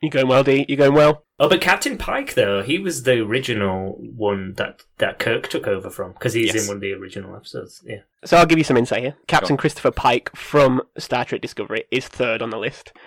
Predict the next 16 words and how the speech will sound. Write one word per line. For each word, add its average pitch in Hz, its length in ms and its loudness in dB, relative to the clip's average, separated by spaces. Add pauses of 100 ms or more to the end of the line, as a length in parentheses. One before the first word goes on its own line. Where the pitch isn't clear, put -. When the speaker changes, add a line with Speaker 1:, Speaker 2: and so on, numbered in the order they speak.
Speaker 1:
with 135 180 0
such - 180 -4
reasoning 139 400 2
as, 131 360 0
"He 170 80 0
seems 202 240 4
like 185 80 6
the - 80 0
kind 170 220 6
of 147 80 2
boss 165 200 4
who 147 80 0
teach 165 260 -2
you 170 60 4
new 165 140 6
skills, 160 480 2